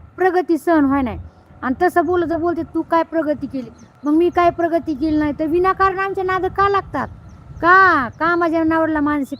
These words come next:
त्रास देतात? का छळतात? हा, का माझ्यावर खोटे गुन्हे दाखल होतात? विनाकारणच होत नाही. आम्ही काय केलं असते का त्याच्यामध्ये? हा? बरोबर आहे, असेच लोक काही. हा, मग एक विचार करा ना, तुम्ही एक सांगा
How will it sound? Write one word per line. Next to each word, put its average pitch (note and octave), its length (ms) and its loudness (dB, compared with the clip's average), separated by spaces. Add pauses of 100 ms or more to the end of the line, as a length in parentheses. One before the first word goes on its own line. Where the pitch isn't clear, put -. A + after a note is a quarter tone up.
त्रास C4 200 -4
देतात? A3+ 560 -8
का D4+ 120 0 (120)
छळतात? A#3 580 -6 (420)
हा, C4+ 180 -2
का D#4+ 240 0
माझ्यावर D4+ 380 0
खोटे C4+ 240 -2
गुन्हे B3 220 -4
दाखल A#3+ 320 -4
होतात? A3 300 -8
विनाकारणच F#4 540 2
होत D#4+ 160 -6
नाही. E4 260 -2 (460)
आम्ही C#4 240 0
काय D#4 180 0
केलं D#4+ 320 0
असते D4 260 -4
का B3+ 120 -10
त्याच्यामध्ये? A3+ 680 -8 (440)
हा? D4 260 2 (880)
बरोबर B3+ 380 -4
आहे, B3+ 300 -4
असेच B3 400 -6
लोक B3+ 260 -2
काही. B3+ 320 -6
हा, B3+ 140 2 (120)
मग D4+ 120 2
एक G4 220 0
विचार F#4+ 280 0
करा F4+ 220 0
ना, F4 220 0
तुम्ही E4+ 360 0
एक D#4 120 -4
सांगा C4+ 540 -4